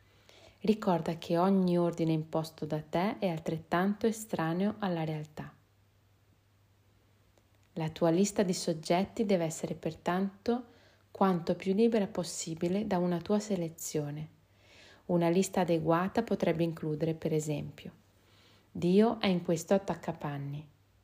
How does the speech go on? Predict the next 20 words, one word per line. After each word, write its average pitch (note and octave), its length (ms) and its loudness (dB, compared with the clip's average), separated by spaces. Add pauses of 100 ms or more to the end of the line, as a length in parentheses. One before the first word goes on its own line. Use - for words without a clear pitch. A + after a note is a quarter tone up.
(560)
Dio F3+ 500 4
è G3+ 80 2
in F#3 100 4
questa E3+ 340 -2
rivista, D3 640 -6 (720)
Dio D#3 640 -2
è F3+ 100 -6
in F3 140 0
questo F3 400 -2
dito, D#3+ 440 -6 (1000)
Dio F3 520 0
è G3+ 60 -8
in F3 140 0
questa E3+ 400 -2
lampada, D#3 680 -2 (640)
Dio G3 480 2
è G#3+ 80 -2
in F#3+ 160 2
quel F#3 300 -2
corpo, D3 580 -10